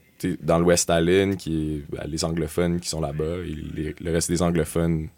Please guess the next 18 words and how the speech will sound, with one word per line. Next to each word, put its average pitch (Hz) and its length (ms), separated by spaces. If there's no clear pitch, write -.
de, 78 320
de 85 80
la 78 140
ville 104 320
et 95 60
de 82 60
la 80 100
province, 82 460
euh, 87 220
tu, - 160
t'as, 71 260
t'es 78 260
dans 90 160
une 90 220
mare, 95 680
une, 78 560
une 82 160
mare 87 380